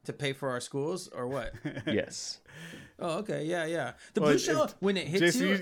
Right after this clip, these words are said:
Speaker 2: you sent me that link to what you're
Speaker 1: it's
Speaker 2: looking
Speaker 1: like
Speaker 2: at,
Speaker 1: having to pay.
Speaker 2: and
Speaker 1: Uh, you gotta pay capital gains
Speaker 2: I'll
Speaker 1: tax.
Speaker 2: put it in the show notes, and the kids can follow that link,
Speaker 1: Kids love
Speaker 2: uh,
Speaker 1: talking about
Speaker 2: to read
Speaker 1: capital
Speaker 2: about
Speaker 1: gains
Speaker 2: it.
Speaker 1: tax.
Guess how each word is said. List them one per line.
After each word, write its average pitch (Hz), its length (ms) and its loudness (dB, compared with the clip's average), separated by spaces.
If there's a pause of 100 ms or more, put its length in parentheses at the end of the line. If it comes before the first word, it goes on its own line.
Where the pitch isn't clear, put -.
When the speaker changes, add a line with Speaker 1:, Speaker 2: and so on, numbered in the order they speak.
Speaker 2:
you 196 60 4
sent 208 180 2
me 208 100 6
that 185 180 6
link 156 360 0
to 143 100 -4
what 156 140 6
you're 156 60 8
Speaker 1:
it's 151 40 4
Speaker 2:
looking 147 140 6
Speaker 1:
like 220 140 2
Speaker 2:
at, - 80 4
Speaker 1:
having 214 240 2
to 220 40 -2
pay. - 200 4
Speaker 2:
and - 200 2
Speaker 1:
Uh, 175 160 2
you 185 140 0
gotta 196 180 2
pay 196 160 0
capital 180 400 0
gains 185 260 0
Speaker 2:
I'll 151 100 4
Speaker 1:
tax. 160 120 6
Speaker 2:
put 175 80 4
it 180 60 4
in 147 40 -2
the 156 100 4
show 143 220 4
notes, 123 360 2
and 120 160 0
the 117 40 -2
kids 127 280 -4
can 120 280 -2 (120)
follow 120 220 2
that 110 180 0
link, 113 240 -4
Speaker 1:
Kids 226 240 -2
love 214 200 2
Speaker 2:
uh, - 20 -6
Speaker 1:
talking 185 280 0
about 156 280 -2
Speaker 2:
to 135 60 -4
read - 40 0
Speaker 1:
capital 139 220 0
Speaker 2:
about 123 120 -2
Speaker 1:
gains 156 180 -2
Speaker 2:
it. 143 40 -8
Speaker 1:
tax. 117 320 -6